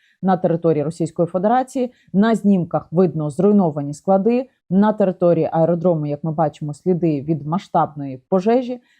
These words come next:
На землі є дві вирви, що можуть бути наслідками влучання ракет або безпілотників. Гляньте, це красиво.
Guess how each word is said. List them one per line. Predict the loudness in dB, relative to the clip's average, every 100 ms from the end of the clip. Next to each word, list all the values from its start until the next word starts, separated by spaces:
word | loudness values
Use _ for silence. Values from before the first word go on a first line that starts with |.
| -2
На | 0 2
землі | 2 2 0 -2
є | -2 0 0 0 -6 -8
дві | -2 0 0 -2
вирви, | 0 2 2 2 -2
що | -2 2
можуть | 2 2 -2 -4
бути | -4 -2 -2 -2
наслідками | -2 0 0 -4 -6 -4 -2
влучання | 0 -2 -2 -4 -2 -4
ракет | -2 0 -2 -4 -6
або | -6 -4 -4 -4 -6 _ _
безпілотників. | -4 -2 -2 -2 -2 0 -2 -6 -20 -18 -20 _ _ _ _ _
Гляньте, | 0 2 2 0 -2 -4 -10 _
це | -4 -2 -4 -8 _ -14
красиво. | -12 -12 -16 -18